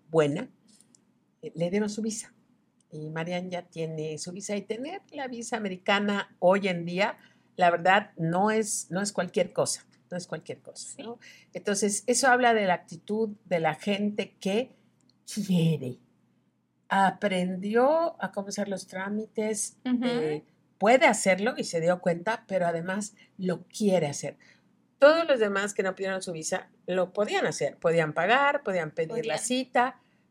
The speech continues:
Speaker 1: pero no quisieron. Entonces, este, este axioma me fascina, compártanlo, hablen de esto y decidan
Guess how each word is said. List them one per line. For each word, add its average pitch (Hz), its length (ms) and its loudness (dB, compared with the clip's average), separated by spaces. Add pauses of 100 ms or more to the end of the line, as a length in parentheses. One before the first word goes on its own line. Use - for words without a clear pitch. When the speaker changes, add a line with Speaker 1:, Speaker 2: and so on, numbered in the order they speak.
(200)
Speaker 1:
pero 165 160 -12
no 180 100 -6
quisieron. 160 440 -6 (500)
Entonces, 208 640 -2 (500)
este, 214 600 2
este 208 160 -2
axioma 208 340 0
me 202 180 0
fascina, 202 680 -2 (240)
compártanlo, 202 960 0 (120)
hablen 226 540 4
de 170 220 2
esto 170 480 -6 (440)
y 233 240 2
decidan 208 1000 0